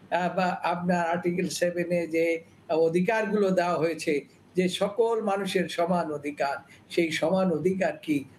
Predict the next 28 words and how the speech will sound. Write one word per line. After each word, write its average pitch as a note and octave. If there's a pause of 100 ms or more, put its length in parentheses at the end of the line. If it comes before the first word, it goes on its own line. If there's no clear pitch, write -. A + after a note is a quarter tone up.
(140)
আমরা D#3
ভোগ C#3+
করতে G3
পারছি? F3+ (260)
সেই D#3 (260)
সমান E3+
অধিকারগুলো D3+
আমরা, C3+ (220)
আ, D3+
ভোগ E3
করতে E3+
পারছি C#3
না। C3+
সেই C#3+
জন্যই F#3+ (240)
আমি D#3+
আমার F3+
ভাইকে D3
বলবো, E3 (240)
অতীতের G3+ (240)
মুখস্থ F#3+
ইতিহাস G3 (220)
না D#3
টেনে G#3+ (280)
বর্তমান G#3
অবস্থা G3+
দেখুন। G3+
মানুষ, A3+